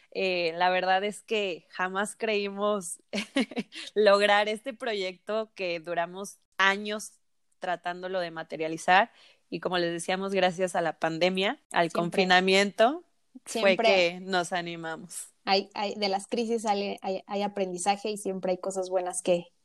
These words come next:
Speaker 2: que, que agradecer, que rescatar, ¿no? Y este, pues
Speaker 1: Claro.
Speaker 2: sí, estamos muy contentas de estar en esta tercera temporada.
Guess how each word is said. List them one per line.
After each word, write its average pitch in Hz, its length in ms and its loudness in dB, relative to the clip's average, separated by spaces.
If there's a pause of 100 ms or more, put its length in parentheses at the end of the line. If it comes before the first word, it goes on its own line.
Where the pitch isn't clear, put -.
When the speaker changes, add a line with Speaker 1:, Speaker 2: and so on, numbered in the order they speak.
Speaker 2:
que, 196 280 6
que 208 100 0
agradecer, 180 580 2
que 190 120 0
rescatar, 180 640 4
¿no? 190 280 -2 (480)
Y 208 140 4
este, 190 240 4
pues 180 160 6
Speaker 1:
Claro. 175 220 8
Speaker 2:
sí, 202 60 2
estamos 294 320 6
muy 294 180 2
contentas 277 680 0
de 202 300 -6
estar 208 260 -4
en 208 80 -8
esta 208 220 -6
tercera 190 400 2
temporada. 185 720 2